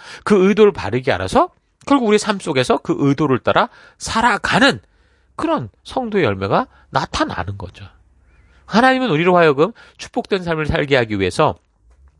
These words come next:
그 신의 산에 그를 부르시고 언약을 맺으시고 우리로 이제 그의 길, 생명의 길이 뭐다, 이 땅에 하나님 나라가 이렇다라는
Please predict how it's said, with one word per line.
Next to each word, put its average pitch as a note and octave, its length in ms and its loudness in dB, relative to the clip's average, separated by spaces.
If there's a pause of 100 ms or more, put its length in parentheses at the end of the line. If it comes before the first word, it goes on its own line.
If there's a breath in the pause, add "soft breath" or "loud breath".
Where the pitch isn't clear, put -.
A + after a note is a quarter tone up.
(340)
그 D3+ 120 2
신의 F#3+ 300 0
산에 D#3+ 200 -2
그를 C3+ 200 -4
부르시고 A2+ 500 -6
언약을 A#2 300 -2
맺으시고 G2+ 580 -2 (380 loud breath)
우리로 F#3+ 380 2
이제 D3+ 140 -2
그의 G3 380 0
길, G#2+ 160 -8
생명의 D#4+ 540 -2
길이 D#3 240 -2
뭐다, G#2+ 640 0
이 D3+ 140 -2
땅에 F#3 260 -2
하나님 D#4 420 0
나라가 D#3 240 0
이렇다라는 G2+ 800 -2